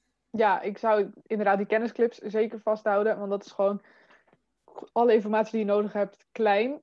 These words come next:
en kort. En, eh, ik denk dat dat gewoon heel handig is voor studenten. Ehm, zeker ook wat e-learnings die ze dus hebben gemaakt, omdat je dan op die manier beter kan. En, eh, wat ze dan nu bij het lichamelijk onderwijs, eh,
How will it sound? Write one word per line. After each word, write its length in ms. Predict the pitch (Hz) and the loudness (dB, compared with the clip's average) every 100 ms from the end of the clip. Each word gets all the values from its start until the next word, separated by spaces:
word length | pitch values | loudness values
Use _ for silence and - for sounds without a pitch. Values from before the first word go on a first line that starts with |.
| - | -8
en 300 | 202 196 196 | -6 -6 0
kort. 440 | 277 311 320 - | 2 2 0 -12
En, 320 | 202 202 185 - | -8 -8 -8 -8
eh, 340 | 196 202 202 | -6 -4 -4
ik 80 | 196 | -6
denk 140 | 190 | -4
dat 100 | 202 | -4
dat 140 | 190 - | -6 -8
gewoon 160 | 208 | -10
heel 100 | 196 | -8
handig 300 | 196 196 196 | -8 -10 -10
is 100 | 208 | -14
voor 140 | - 202 | -14 -16
studenten. 600 | - 196 202 208 202 214 _ _ _ _ _ _ _ - | -10 -8 -8 -6 -8 -8 _ _ _ _ _ _ _ -6
Ehm, 520 | 214 202 196 196 190 175 _ _ _ _ _ - | -2 0 0 -2 -6 -10 _ _ _ _ _ -14
zeker 320 | - 226 226 226 | 2 2 6 4
ook 80 | |
wat 160 | 226 220 | 2 0
e-learnings 540 | 247 247 262 240 240 226 | 0 2 4 2 0 -2
die 100 | 220 | -4
ze 100 | 214 | -2
dus 140 | 220 | 0
hebben 180 | 220 220 | 0 -2
gemaakt, 560 | 220 214 208 208 - - | -2 0 0 -4 -12 -10
omdat 320 | 208 202 202 | -2 -2 -2
je 80 | 202 | -4
dan 320 | 196 190 170 | -4 -4 -8
op 160 | 208 190 | -10 -6
die 100 | 208 | -4
manier 440 | 208 196 190 190 185 | -2 -2 -2 -4 -2
beter 320 | 202 202 196 | -4 -2 -4
kan. 380 | 202 196 202 - _ | -4 -4 -8 -12 _
En, 600 | 196 190 185 185 185 185 _ _ - - _ _ _ | -8 -6 -4 -6 -8 -10 _ _ -20 -20 _ _ _
eh, 200 | 208 202 | -2 0
wat 140 | 202 202 | 0 0
ze 80 | |
dan 140 | 214 208 | -2 0
nu 140 | 208 | 0
bij 160 | 202 196 | 0 0
het 120 | 190 | -2
lichamelijk 500 | 202 214 202 196 - | -6 -6 -6 -8 -8
onderwijs, 560 | 254 254 226 220 - 233 | -4 2 4 2 -2 -4
eh, 340 | 208 202 | -2 -2